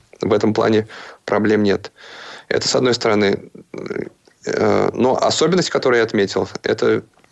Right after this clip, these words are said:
э, спортом, вот я говорил, Америка не социальное государство, да, спортом инвалидов там занимаются некоммерческие организации. Если, допустим, вот эта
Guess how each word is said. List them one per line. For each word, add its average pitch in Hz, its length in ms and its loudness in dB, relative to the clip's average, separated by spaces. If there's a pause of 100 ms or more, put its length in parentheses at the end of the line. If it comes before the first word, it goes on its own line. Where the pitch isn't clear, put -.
(720)
э, 95 420 0 (360)
спортом, 131 640 0
вот 101 160 -2
я 107 60 4
говорил, 104 220 4
Америка 104 300 0
не 98 60 0
социальное 98 380 0
государство, 98 440 -4
да, 110 120 0
спортом 117 400 -2
инвалидов 110 400 0
там 117 160 0
занимаются 110 440 0
некоммерческие 104 680 -2
организации. 101 540 -2
Если, 110 200 -4
допустим, 110 400 -2
вот 110 100 -2
эта - 180 -4